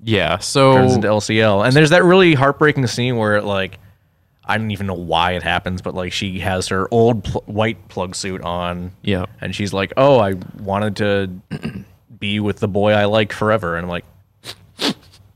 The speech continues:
Speaker 1: Yeah.
Speaker 2: "All, all right."
Speaker 1: Yeah. Uh, so, you know, you get all this really great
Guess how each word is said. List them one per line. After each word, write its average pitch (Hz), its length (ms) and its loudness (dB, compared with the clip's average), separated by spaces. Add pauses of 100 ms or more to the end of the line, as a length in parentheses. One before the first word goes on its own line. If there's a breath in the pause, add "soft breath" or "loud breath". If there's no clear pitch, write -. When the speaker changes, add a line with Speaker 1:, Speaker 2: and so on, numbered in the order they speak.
(160)
Speaker 1:
Yeah. 120 520 2
Speaker 2:
"All, 139 140 2
all 147 80 4
right." 139 200 4 (640 loud breath)
Speaker 1:
Yeah. 110 360 0 (1300 loud breath)
Uh, 113 480 2
so, 123 680 2 (600)
you 143 120 -6
know, 107 280 2
you 123 220 -2
get 156 200 4
all 151 140 6
this 143 200 0
really 123 220 2
great 104 460 2